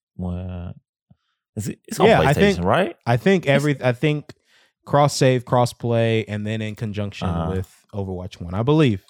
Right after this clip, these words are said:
Speaker 2: I think that's a big promise here.
Speaker 1: Mm. I mean, hey, good thing we have the internet at our, at our hands, right?
Speaker 2: Yeah, well, well, no, because,
Speaker 1: Overwatch.
Speaker 2: um, that was the big thing for Overwatch. The O G Overwatch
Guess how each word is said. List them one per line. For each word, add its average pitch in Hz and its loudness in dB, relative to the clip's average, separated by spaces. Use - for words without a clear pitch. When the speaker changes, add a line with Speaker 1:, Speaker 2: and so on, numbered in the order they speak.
Speaker 2:
I 104 -8
think 123 -4
that's 120 -4
a 113 -6
big 104 -8
promise 113 0
here. 117 -4
Speaker 1:
Mm. 95 -4
I 87 -8
mean, 78 -6
hey, 85 -4
good 87 -8
thing 90 -6
we 87 -6
have 82 -6
the 76 -10
internet 90 -6
at 80 -8
our, 80 -8
at 80 -10
our 76 -8
hands, 92 -10
right? 104 -10
Speaker 2:
Yeah, 160 2
well, 143 2
well, 170 2
no, 170 4
because, 139 2
Speaker 1:
Overwatch. 127 4
Speaker 2:
um, 120 0
that 135 0
was 135 0
the 127 0
big 120 -2
thing 120 -4
for 120 -2
Overwatch. 127 -2
The 113 -6
O 117 -2
G 117 -4
Overwatch 120 0